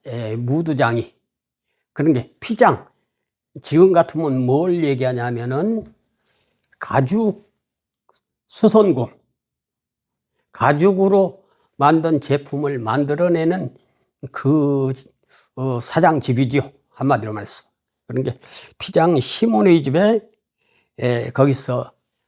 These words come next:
유고하고 있을 때 오늘 이 <clears throat> 고넬료가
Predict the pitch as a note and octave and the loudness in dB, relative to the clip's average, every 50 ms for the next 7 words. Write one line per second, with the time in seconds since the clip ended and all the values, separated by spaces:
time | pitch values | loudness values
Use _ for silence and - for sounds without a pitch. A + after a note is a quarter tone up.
0 | _ _ _ _ _ _ _ _ _ _ _ _ - C#3+ F3 G#3+ G3 F#3 F3 D#3 | _ _ _ _ _ _ _ _ _ _ _ _ 4 6 6 6 8 6 4 4
1 | D3 D#3 D#3 D3 C#3+ C#3+ C3 C3+ - D3 C3 C#3 - A2+ G#2 - - _ _ _ | 4 2 2 4 2 2 2 0 -2 -2 -2 -2 -4 -6 -8 -10 -16 _ _ _
2 | _ _ _ _ _ _ _ _ _ _ _ _ _ _ _ _ _ _ _ _ | _ _ _ _ _ _ _ _ _ _ _ _ _ _ _ _ _ _ _ _
3 | _ _ _ _ _ _ _ _ _ _ _ _ _ _ _ _ _ _ _ _ | _ _ _ _ _ _ _ _ _ _ _ _ _ _ _ _ _ _ _ _
4 | _ _ _ _ _ _ _ G#3 F#3 E3 F#3+ G#3+ G#3 G3+ F#3+ F3 E3 D#3+ D#3 D#3+ | _ _ _ _ _ _ _ 2 4 6 6 6 6 6 6 6 6 6 6 6
5 | D#3+ D#3+ D#3 D3 D3 D3+ C#3+ C#3 C3 - - - _ _ D3 - - - - G2+ | 8 8 8 6 4 2 2 0 -4 -8 -8 -14 _ _ 0 0 0 0 -2 -4
6 | G#2 A#2 G#2+ A2 - A2 - - _ _ _ _ _ _ - _ _ _ _ - | -4 -4 -4 -4 -6 -8 -14 -20 _ _ _ _ _ _ -20 _ _ _ _ 2
7 | D3+ E3+ F3+ G3+ A3 A3+ G3 D#3+ D3 A#2+ A#2+ C3 C3+ - - | 4 6 8 6 6 4 2 0 0 0 0 -2 -2 -4 -10